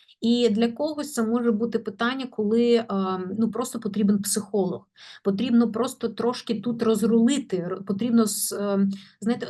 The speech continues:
пройти якесь очищення внутрішнє, психологічне, тому що ця сфера — це про наші блоки, про наші страхи.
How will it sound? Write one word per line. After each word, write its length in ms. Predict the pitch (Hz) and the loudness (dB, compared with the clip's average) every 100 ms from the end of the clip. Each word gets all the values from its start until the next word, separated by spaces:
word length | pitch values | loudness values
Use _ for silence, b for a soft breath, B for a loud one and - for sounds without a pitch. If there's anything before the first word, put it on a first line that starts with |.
| 240 233 | -10 -4
пройти 300 | - 240 - | 0 0 2
якесь 420 | 277 247 247 233 - | -2 0 -2 -2 -2
очищення 640 | 226 - 294 - 247 226 | -2 -2 -4 -2 2 4
внутрішнє, 560 | 202 226 202 196 202 190 | 4 2 0 -4 -4 -6
психологічне, 880 | - 226 240 240 233 247 - 185 | -6 -4 -2 -2 -2 -4 -6 -8
тому 180 | 175 214 | -4 -4
що 140 | 233 233 | -4 -6
ця 160 | 233 | -6
сфера — 420 | 226 - 415 254 B B B - | -6 -4 -4 -4 B B B -10
це 140 | 294 | -8
про 160 | 294 254 | -4 -4
наші 300 | 247 233 214 | -2 -2 -2
блоки, 500 | 196 262 240 - 180 | 0 2 0 -2 -8
про 240 | 180 196 | -6 -4
наші 300 | 220 247 262 | -4 -4 -8
страхи. 680 | - - 247 - 226 185 | -8 -4 -4 -2 0 0